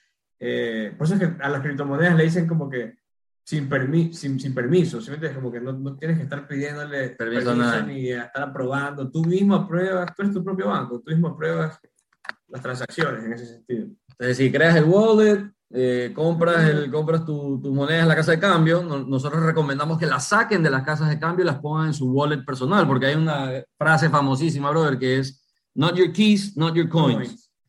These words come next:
Speaker 2: O sea, si no son tus llaves, tus llaves privadas, que es la clave, no son tus monedas. Entonces, recomendamos, mientras la tenga el exchange, es como si la tenga un banco. Los manes tienen ahí tus monedas y tú puedes, tú,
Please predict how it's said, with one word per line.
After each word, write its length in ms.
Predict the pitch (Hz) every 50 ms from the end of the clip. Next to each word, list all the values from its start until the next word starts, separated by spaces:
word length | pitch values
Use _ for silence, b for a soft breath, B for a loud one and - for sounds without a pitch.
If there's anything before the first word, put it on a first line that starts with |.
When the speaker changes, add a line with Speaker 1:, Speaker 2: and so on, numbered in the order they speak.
| _ -
Speaker 2:
O 140 | 156 - -
sea, 100 | 110 107
si 80 | 131
no 120 | 156 185 196
son 140 | 214 196
tus 140 | 175 202 190
llaves, 460 | 196 220 233 220 202 185 185 180 156
tus 100 | 135 147
llaves 200 | 143 156 175 175
privadas, 760 | 165 160 143 151 175 185 160 139 127 127 139 147 - - _ _
que 80 | - 127
es 40 | 135
la 140 | 131 131 135
clave, 500 | 151 151 151 147 127 120 123 147 160 - - _ _ _ _ _ _ _ _ -
no 120 | 127 139 135
son 140 | 147 160 160
tus 120 | 165 143
monedas. 500 | 139 131 135 139 127 107 95 - - _ _ _ _ _ _
Entonces, 560 | - 123 120 131 151 151 147 147 - - _ _ _ -
recomendamos, 640 | 139 139 147 139 - 151 151 147 147 156 180 196 190 _ _ _ _ -
mientras 280 | 151 147 135 151 151 151
la 100 | 151 131
tenga 160 | - 214 233
el 60 | 220 208
exchange, 440 | 190 196 - 247 247 240 220 -
es 80 | 170 156
como 180 | 165 190 190 165
si 80 | 160
la 100 | 147 143
tenga 160 | 123 165 170
un 100 | 165 160
banco. 380 | 156 151 139 123 - - 98 - _ _ -
Los 120 | 123 127
manes 300 | 131 147 160 175 165 165
tienen 320 | 160 165 170 170 170 165 160
ahí 160 | 151 156 156
tus 120 | 165 165
monedas 720 | 156 165 190 233 247 240 226 214 208 208 202 196 202 - -
y 160 | - 123 107 120
tú 160 | 135 135 131
puedes, 380 | 151 156 151 151 156 151 151
tú, 180 | 156 151 151